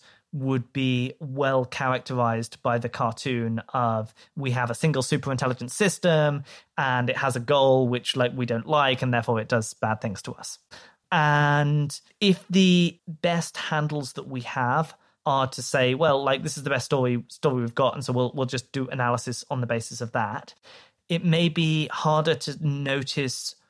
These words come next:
which bits of the arguments are robust to understand, having a s-, shifting understanding of what the risk is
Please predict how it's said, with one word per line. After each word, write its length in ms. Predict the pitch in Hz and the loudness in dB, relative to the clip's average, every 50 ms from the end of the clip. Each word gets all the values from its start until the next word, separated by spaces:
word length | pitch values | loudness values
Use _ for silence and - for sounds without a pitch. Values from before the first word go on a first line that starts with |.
| _ _ | _ _
which 540 | 175 151 131 135 135 139 139 - - - - | -10 -10 -8 -6 -6 -6 -6 -8 -10 -10 -6
bits 480 | - 143 135 - - - - - - - _ _ _ | -4 -4 -4 -6 -10 -14 -14 -14 -16 -18 _ _ _
of 500 | - 156 156 143 139 143 139 127 - - - - | -6 -4 -4 -2 -4 -4 -6 -6 -10 -14 -18 -14
the 280 | 139 - 131 131 131 - | -8 -6 -4 -4 -2 -2
arguments 680 | 151 135 131 131 - 131 120 117 117 117 - - - - _ - | 0 0 0 0 -2 -2 -2 -2 -4 -6 -8 -12 -14 -12 _ -4
are 400 | 143 127 117 113 113 113 110 - _ _ _ _ - | -2 0 0 0 0 -2 -4 -6 _ _ _ _ -6
robust 720 | 131 131 120 - 143 135 135 131 - - - - - - | -6 -6 -4 -2 0 0 0 0 -4 -8 -10 -14 -14 -14
to 400 | - - 139 127 123 120 120 123 135 _ - - - | -8 -4 -2 0 0 0 -2 -4 -6 _ -14 -12 -8
understand, 440 | - 156 127 127 127 - - 135 - - | -4 -4 -4 -4 -4 -2 -2 -4 -2 -4
having 360 | 147 135 - 139 131 127 131 | -4 -4 -2 -2 0 0 -2
a 20 | |
s-, 640 | 127 123 - - - - - - - - - - - | -2 -4 -8 -12 -12 -12 -10 -10 -10 -10 -8 -8 -6
shifting 600 | - - - 226 180 - - - 156 131 123 123 | -6 -2 0 2 0 0 0 -2 -2 -2 -2 -2
understanding 600 | - 143 135 131 131 127 - 143 127 123 123 123 | -4 -4 -4 -4 -4 -4 -2 -2 0 0 -2 -4
of 100 | 120 117 | -4 -4
what 160 | 120 123 - - | -4 -4 -4 -4
the 60 | 127 | -2
risk 320 | 123 127 123 - - - | -2 -2 -2 -2 -6 -10
is 280 | 107 - - 123 - | -10 -8 -10 -10 -12